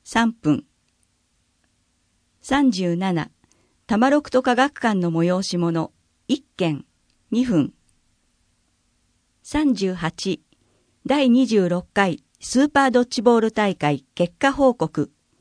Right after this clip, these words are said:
一分三十秒。三十九、教育委員会だより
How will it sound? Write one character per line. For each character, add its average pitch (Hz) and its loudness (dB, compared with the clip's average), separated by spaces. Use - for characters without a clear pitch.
一 285 0
分 175 -2
三 214 2
十 240 2
秒。 151 -6
三 294 0
十 170 -4
九、 208 -2
教 269 6
育 294 -2
委 277 0
員 269 2
会 247 0
だ 233 0
よ 202 0
り 147 -6